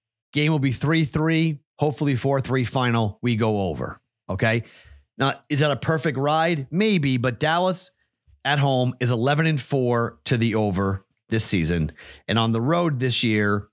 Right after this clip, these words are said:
Vancouver is eleven four and two to the over. So we've got, like, you know, Demko's great at home, not as good on the road. Wedgwood's the number two goaltender because Ottinger's hurt.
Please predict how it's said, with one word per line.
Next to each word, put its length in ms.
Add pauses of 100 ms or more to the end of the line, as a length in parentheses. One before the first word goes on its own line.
Vancouver 500
is 140
eleven 340
four 320
and 100
two 300 (560)
to 120
the 180
over. 400 (680)
So 460
we've 160
got, 260
like, 260 (220)
you 80
know, 260
Demko's 480
great 300
at 60
home, 440
not 280
as 100
good 140
on 80
the 80
road. 420 (440)
Wedgwood's 640 (120)
the 40
number 200
two 180
goaltender 640
because 220
Ottinger's 440
hurt. 340